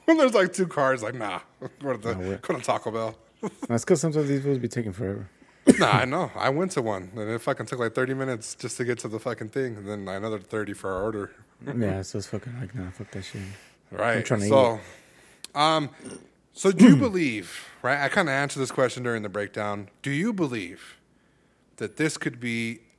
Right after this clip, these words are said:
Speaker 1: even a small chain? Or do you think one location inside the world's biggest mall, uh, perfect?
Speaker 2: What do you mean?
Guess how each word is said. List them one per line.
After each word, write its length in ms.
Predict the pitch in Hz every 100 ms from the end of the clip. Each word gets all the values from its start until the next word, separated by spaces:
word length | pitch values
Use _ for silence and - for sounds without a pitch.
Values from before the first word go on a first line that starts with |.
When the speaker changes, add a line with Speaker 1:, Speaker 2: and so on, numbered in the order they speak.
| _
Speaker 1:
even 420 | 202 262 262 226 175 - -
a 80 | 143
small 720 | - - - 165 160 185 170
chain? 420 | - 127 95 90 - - _ _ _ _ _ _ -
Or 160 | 135
do 80 | 151
you 140 | 165 165
think 300 | 185 175 -
one 360 | 120 131 165
location 560 | 160 151 160 147 139 139
inside 280 | 135 135 127
the 60 |
world's 260 | 120 123 117
biggest 360 | 123 123 117 123
mall, 380 | 120 120 120 - - - - _ -
uh, 180 | 110
perfect? 640 | 107 131 120 98 90 - - _ _ _ _ _ _ _ _ _ _ _ - _ -
Speaker 2:
What 80 | 117
do 40 |
you 60 |
mean? 120 | 104